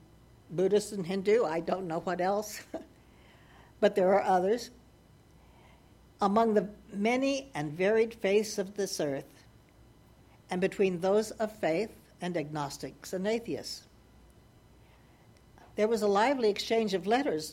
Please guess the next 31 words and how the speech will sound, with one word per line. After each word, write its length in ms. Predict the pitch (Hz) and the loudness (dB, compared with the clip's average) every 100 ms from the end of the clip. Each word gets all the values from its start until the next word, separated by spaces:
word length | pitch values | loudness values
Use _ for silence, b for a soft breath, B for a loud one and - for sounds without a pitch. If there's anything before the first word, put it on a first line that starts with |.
| - | -10
to 100 | 196 | -4
the 180 | 185 | 0
editor 460 | 202 220 - 156 151 | 2 0 -4 -6 -6
on 220 | 156 156 | -6 -6
that 240 | 147 220 254 | -2 -4 -4
subject 500 | - 151 165 190 - | -6 -6 -4 -8 -6
in 180 | 208 196 | -6 -4
the 80 | 185 | -4
Herald 460 | 208 262 214 156 | -2 0 0 -2
some 200 | - 156 | -4 -6
time 260 | 147 165 143 | -4 -8 -6
back, 360 | 143 143 214 - - - - _ _ - b b b b b - | -6 -4 -6 -10 -20 -20 -20 _ _ -20 b b b b b -6
each 300 | 226 254 - | -6 -6 -6
feeling 440 | 226 190 185 175 - | -2 0 0 -4 -10
he 220 | - 320 | 0 0
had 240 | 226 160 - - - - | 2 -2 -4 -16 -20 -8
the 80 | 240 | -2
right 240 | 220 151 | 0 0
of 100 | 139 | -2
it. 140 | - - _ - - - - - - - - - b b b b b - - - - | -10 -16 _ -20 -20 -20 -20 -20 -20 -20 -20 -20 b b b b b -20 -20 -20 0
It 140 | 202 | 2
is 200 | 196 175 | 4 0
obvious, 480 | - 190 240 160 170 | -2 -2 0 0 0
as 160 | 180 175 | -2 -2
I 120 | 170 | -2
said 220 | 165 196 | 0 -2
before, 360 | 170 165 233 226 | -2 -2 0 0
that 120 | 202 | 0
we 120 | 185 | -2
can 200 | 185 165 | -4 -4
never 360 | 170 175 208 | -2 0 -2